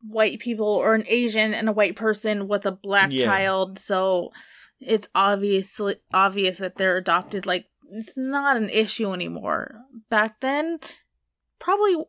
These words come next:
Speaker 1: was a big issue where, like, "Oh my God, they're," and
Speaker 2: Yeah, it was a little more of a, "Oh, he's
Speaker 1: Yeah.
Speaker 2: white."
Speaker 1: I don't know. I was married to a black man in two thousand, and when I went to Texas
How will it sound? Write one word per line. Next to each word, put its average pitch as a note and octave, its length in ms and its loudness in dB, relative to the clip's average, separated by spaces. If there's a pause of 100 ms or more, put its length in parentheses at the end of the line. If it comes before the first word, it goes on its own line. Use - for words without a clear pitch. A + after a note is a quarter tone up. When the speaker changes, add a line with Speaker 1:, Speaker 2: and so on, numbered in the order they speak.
Speaker 1:
was D4+ 500 4
a - 80 -4
big B3+ 500 2
issue G#3 440 0
where, F#3 320 2
like, F3+ 280 -4 (140)
"Oh C4 80 -2
my A#3+ 200 -2
God, G#3+ 460 2
they're," F#3 420 2 (760)
and - 100 -4
Speaker 2:
Yeah, A2 140 -2
it A2+ 60 -6
was A#2 200 0
a B2 40 -2
little A#2+ 160 2
more A#2 160 2
of G#2+ 80 -2
a, G#2 360 -2
"Oh, G#3+ 280 -8
he's A2+ 200 -6
Speaker 1:
Yeah. A2 60 -4
Speaker 2:
white." A#2+ 720 0 (240)
Speaker 1:
I C#4 80 -4
don't B3 140 -4
know. G3+ 340 -2
I D4 180 4
was B3+ 480 2
married A3+ 480 0
to A3+ 380 0
a G#3+ 140 0
black G3 360 -4
man F#3+ 340 -2
in G3 480 -4 (140)
two - 320 -6
thousand, F#3 640 -2
and G#3+ 260 -2
when A3+ 120 0
I B3 100 0
went B3+ 240 -2
to B3 80 -14
Texas G#3+ 580 -2